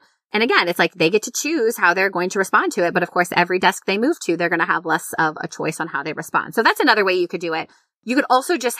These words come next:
have on every desk a different open-ended question for students to respond to. So again, you know, what question do you have about the text? What connection can you make to the character? What surprised you the most? Which character can you relate to?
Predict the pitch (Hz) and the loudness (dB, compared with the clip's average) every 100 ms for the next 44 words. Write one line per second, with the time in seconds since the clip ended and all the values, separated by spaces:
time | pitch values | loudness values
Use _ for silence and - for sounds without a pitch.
0 | - 202 202 196 196 - - 190 185 185 | 2 4 4 2 -2 -10 0 2 2 2
1 | 196 180 170 165 302 - - 190 165 190 | 2 0 4 4 2 -4 -2 -2 0 -2
2 | - 185 - 170 185 170 170 160 - 165 | 0 0 0 -2 -4 -4 -8 -6 -2 -2
3 | - 170 165 - 170 160 - 180 170 - | -4 -8 -8 -6 -6 -6 -6 -4 -4 0
4 | 139 117 - - 156 156 143 _ _ _ | 0 -2 -8 -10 -4 -4 -4 _ _ _
5 | 190 185 147 165 170 156 139 - 294 - | 0 4 4 2 0 0 -2 0 0 2
6 | 277 294 247 254 240 240 226 233 214 - | 2 4 4 4 2 0 0 4 2 0
7 | - 160 - 196 214 - 226 220 208 - | -10 -10 -6 -2 -2 -2 -10 -8 -8 -6
8 | 208 - 196 196 196 185 175 - 175 165 | -8 -4 -4 -4 -4 -2 -2 -2 0 2
9 | 175 180 156 180 208 208 - 165 - 170 | 2 -2 -2 4 4 4 0 -8 -6 -6
10 | 160 160 165 151 160 208 - - 208 | -6 -8 -10 -8 -2 0 2 4 2